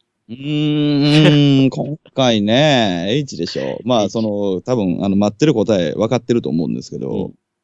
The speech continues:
Speaker 2: うん。
Speaker 1: いや、まあ、まあ、無理でしょ。
Speaker 2: <laughs> ちょ、ちょ、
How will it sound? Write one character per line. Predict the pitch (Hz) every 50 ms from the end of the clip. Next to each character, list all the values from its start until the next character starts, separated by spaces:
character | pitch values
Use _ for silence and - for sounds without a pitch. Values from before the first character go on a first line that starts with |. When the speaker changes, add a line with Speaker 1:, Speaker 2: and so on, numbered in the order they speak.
| _ _ _ _ _ _ _ _ _ _ _ _ _ _ _ _ _ _ _ _ _ -
Speaker 2:
う |
ん。 | -
Speaker 1:
い |
や、 | - - - 58
ま | 69 92 98 95 92 85
あ、 | 78 - - - -
ま | 60 80 90 90 90
あ、 |
無 | 92 98 113
理 | 120
で | 92 85
し | - - 214
ょ。 | -
Speaker 2:
<laughs> | - - 214 - - - 294 - - - - - 466 339 - - - - 311 - 277 269 - 302 311 -
ち | -
ょ、 | 151
ち | 131
ょ、 | - -